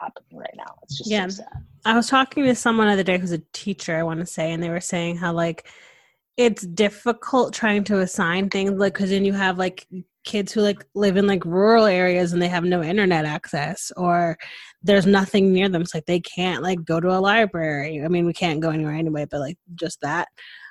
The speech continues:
Speaker 2: Um, and then also, like, I think about, also coming from a social work background, of the families who, like, depend on school lunches for their kids, 'cause now all these kids are, like,
Speaker 1: Mm.
Speaker 2: for sure food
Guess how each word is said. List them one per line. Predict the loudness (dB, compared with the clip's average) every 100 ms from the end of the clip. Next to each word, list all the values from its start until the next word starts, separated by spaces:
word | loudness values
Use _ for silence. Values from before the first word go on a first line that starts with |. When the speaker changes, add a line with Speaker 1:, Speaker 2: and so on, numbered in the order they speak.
| -2
Speaker 2:
Um, | 0 0 -2 _ _ _ 0
and | 4
then | 6 6
also, | 4 4 6 6
like, | 6 4
I | 2
think | 4 4
about, | 6 6 4 2 -4 -12 -8
also | -6 -2 -2 -2
coming | -4 -2
from | 0
a | 0
social | 0 0 -2
work | -2
background, | -2 -4 -2 -2 0
of | 4 6 6 2 -10 -20 -20 _ -2
the | 4 6 8 6 4 0 0
families | 2 4 2 2
who, | 2
like, | 2 0
depend | -4 -2 0 2
on | 0
school | -2 -2 -2 0
lunches | -2 0 -2 -2
for | 0
their | 2 0
kids, | 0 0 -2 -6 -16 -20 -20 _ _ -10
'cause | -2 2
now | 4 4
all | 4
these | 2
kids | 0 0 2
are, |
like, | 0 -2
Speaker 1:
Mm. | -8 -12 -2
Speaker 2:
for | -2
sure | -2 -4 2 4 4
food | 0 -4 -4